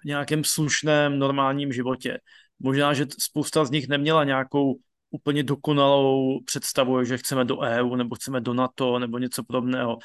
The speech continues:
Ani třeba nebyla explicitně protiruská, ale už, už jim vadil ten, ten neuvěřitelně skorumpovaný, eh,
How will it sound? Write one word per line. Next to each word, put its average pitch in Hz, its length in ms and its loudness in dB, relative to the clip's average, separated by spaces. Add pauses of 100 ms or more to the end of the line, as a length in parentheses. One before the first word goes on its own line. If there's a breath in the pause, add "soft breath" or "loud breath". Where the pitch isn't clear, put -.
(160 loud breath)
Ani 143 200 -2
třeba 151 200 0
nebyla 143 280 2
explicitně 143 520 -6
protiruská, 127 800 -2 (360 loud breath)
ale 123 200 -2
už, - 320 -2
už - 180 -4
jim 143 120 -2
vadil 131 360 2
ten, 135 300 -2 (460 soft breath)
ten 139 260 -2 (140)
neuvěřitelně 147 880 0
skorumpovaný, 135 1000 0
eh, 127 1080 0